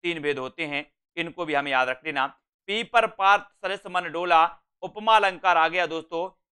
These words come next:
पीपर पात सरस मन डोला, ये भी आपको बताना है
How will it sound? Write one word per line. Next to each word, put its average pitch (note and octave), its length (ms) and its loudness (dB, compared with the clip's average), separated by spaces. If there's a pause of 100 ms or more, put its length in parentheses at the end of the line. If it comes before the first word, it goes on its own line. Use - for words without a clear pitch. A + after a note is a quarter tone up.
पीपर G#3+ 340 0
पात G3 360 2
सरस F#3 340 -6
मन F3 220 -6
डोला, E3+ 320 4 (400)
ये F#3 100 0
भी F#3 160 -4
आपको E3+ 260 0
बताना D#3+ 380 2
है E3 200 -2